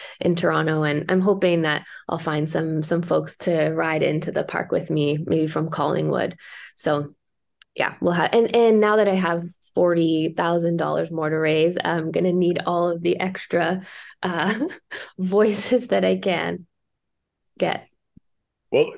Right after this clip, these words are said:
Speaker 2: terrific. Uh, we will share the story when you reach Toronto, and, uh, please let us know how that goes.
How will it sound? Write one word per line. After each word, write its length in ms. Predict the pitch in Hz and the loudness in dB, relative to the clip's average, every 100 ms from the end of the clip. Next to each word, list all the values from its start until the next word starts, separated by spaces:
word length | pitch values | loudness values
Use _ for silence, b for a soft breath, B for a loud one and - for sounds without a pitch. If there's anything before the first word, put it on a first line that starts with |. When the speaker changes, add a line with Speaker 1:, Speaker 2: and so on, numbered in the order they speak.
| 123 | -8
Speaker 2:
terrific. 600 | - 165 160 151 104 85 - | 0 2 4 2 -2 -4 -2
Uh, 360 | 117 117 117 123 | 2 4 2 2
we 160 | 123 143 | -2 -2
will 200 | 135 131 | -2 -2
share 340 | - 160 160 | -2 0 0
the 140 | 147 | -2
story 440 | 139 - 131 151 139 | -4 -4 -2 -2 -2
when 480 | 127 127 123 120 113 | -2 -2 0 -2 -2
you 280 | 104 117 | -4 -4
reach 360 | 110 120 127 - | -2 -4 -4 -6
Toronto, 540 | - 110 107 123 147 | -4 -2 -2 -2 -2
and, 180 | 110 98 | -4 -4
uh, 120 | 90 92 | -6 -4
please 280 | - 151 - | -4 -4 -2
let 160 | 120 135 | -2 -2
us 140 | - | 0
know 140 | 135 | -2
how 180 | 113 123 | 0 0
that 240 | 120 120 120 | 2 0 0
goes. 340 | 117 147 | 0 0